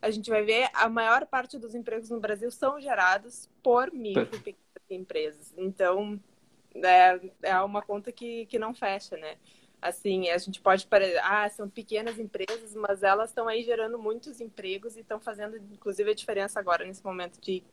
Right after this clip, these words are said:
Speaker 1: de crise que nós estamos, né? Mas,
Speaker 2: Sim.
Speaker 1: enfim, é um mercado muito legal. E aí disso, por acaso, eu, a maior parte das minhas clientes eram,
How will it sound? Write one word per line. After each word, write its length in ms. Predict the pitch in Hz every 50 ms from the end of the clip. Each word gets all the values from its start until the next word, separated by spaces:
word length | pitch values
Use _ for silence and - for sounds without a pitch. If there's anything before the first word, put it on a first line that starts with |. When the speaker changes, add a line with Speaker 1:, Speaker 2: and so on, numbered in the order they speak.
| _ _
Speaker 1:
de 160 | - 180 214
crise 280 | 202 - 196 202 190 190
que 80 | - 220
nós 220 | 196 185 190 214
estamos, 400 | - - - 185 175 170 165 -
né? 80 | - - _ _ _ _ _ _ _ _
Mas, 480 | - 151 190 185 185 185 185 185 220 220
Speaker 2:
Sim. 100 | 214 202
Speaker 1:
enfim, 180 | 254 - - - _ _ _ _ _ _ _ _ _ _ _ _
é 360 | - 175 170 170 175 175 180
um 60 | 180
mercado 380 | 185 196 196 196 - 196 185 185
muito 180 | 190 196 - 202
legal. 220 | 208 185 143 -
E 120 | - 202 233
aí 140 | 240 262 277
disso, 420 | 233 277 277 285 302 - - 339
por 200 | - _ - 269
acaso, 540 | 262 262 262 - 233 208 208 214 - 269 269 -
eu, 480 | - 226 226 226 240 240 240 247 233 - _ _ _ -
a 200 | - 208 202 208 208 196 _ _ _
maior 280 | - 220 214 208 220 220
parte 240 | - 226 220 - -
das 80 | 233
minhas 140 | 220 220 214
clientes 360 | - - 214 202 214 208 -
eram, 320 | 208 190 185 185 202 226